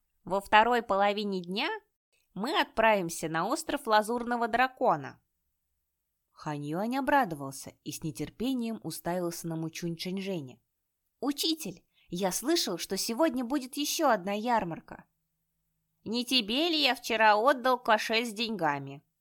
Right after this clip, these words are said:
Будто скряга раздраженно ответил Мучунь Чэньжэнь. «Будь осторожен с деньгами, используй их с умом».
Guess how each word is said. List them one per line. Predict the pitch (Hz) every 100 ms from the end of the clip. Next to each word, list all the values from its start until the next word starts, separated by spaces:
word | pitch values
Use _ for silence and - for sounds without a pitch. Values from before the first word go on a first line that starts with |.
| _ _ _
Будто | 139 139 139
скряга | 135 - 160 220 226 196
раздраженно | 175 165 170 165 208 220 202
ответил | 190 175 202 - 190
Мучунь | 185 180 196 190
Чэньжэнь. | 214 214 202 170 208 _ _ _ _ _ _
«Будь | 196 285 339
осторожен | 311 302 294 277 226 185 151
с |
деньгами, | 139 160 156 147 135 131 - _ -
используй | 285 339 - 359 185 165
их | 160
с | -
умом». | 247 247 180 139